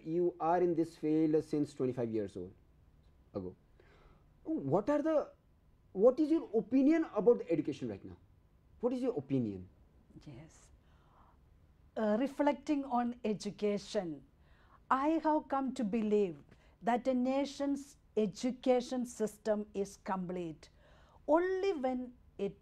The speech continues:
Speaker 2: uh, produces citizens who embody cura personalis. It's a Latin phrase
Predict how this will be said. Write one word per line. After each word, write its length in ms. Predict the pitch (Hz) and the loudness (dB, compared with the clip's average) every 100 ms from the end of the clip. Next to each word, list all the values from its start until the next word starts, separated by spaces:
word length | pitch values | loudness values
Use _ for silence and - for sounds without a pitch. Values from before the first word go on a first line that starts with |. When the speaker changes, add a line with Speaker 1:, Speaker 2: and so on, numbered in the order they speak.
| - - 196 | -20 -10 -6
Speaker 2:
uh, 60 | |
produces 880 | 180 - 220 190 226 233 - 233 220 - - - | -6 0 2 2 0 -2 -4 -6 -6 -10 -10 -2
citizens 920 | 254 254 240 - 220 180 165 - - _ - - _ | -2 0 -4 -2 -4 -4 -8 -14 -20 _ -20 -20 _
who 280 | 247 247 247 240 | 0 2 0 0
embody 800 | 214 196 202 175 202 202 196 - _ _ _ - | -2 0 -2 -2 -4 -4 -6 -14 _ _ _ -20
cura 460 | - 277 269 277 285 285 | -2 0 2 0 0 -2
personalis. 720 | 226 214 - 196 180 160 147 - - - _ - - - - - | -2 -2 -4 -6 -6 -8 -12 -16 -20 -20 _ -20 -20 -20 -12 -8
It's 160 | 180 | -2
a 80 | 220 | 0
Latin 500 | 202 196 202 240 233 | 2 0 -2 -2 -2
phrase 640 | 214 233 196 165 160 - | -2 -4 -4 -6 -10 -18